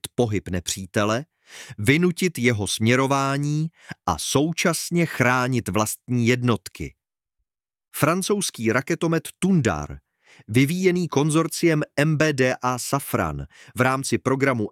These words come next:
F L P T, Feu Longue Portée Terrestre, má uskutečnit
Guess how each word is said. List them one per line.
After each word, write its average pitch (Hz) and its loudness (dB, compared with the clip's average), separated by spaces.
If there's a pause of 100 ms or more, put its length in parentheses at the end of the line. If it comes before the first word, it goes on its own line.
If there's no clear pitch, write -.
F 135 -2
L 120 0
P 85 -4
T, 85 -2 (440)
Feu 135 0
Longue 117 2
Portée 110 -2 (260)
Terrestre, 98 -2 (520)
má 123 4
uskutečnit - -2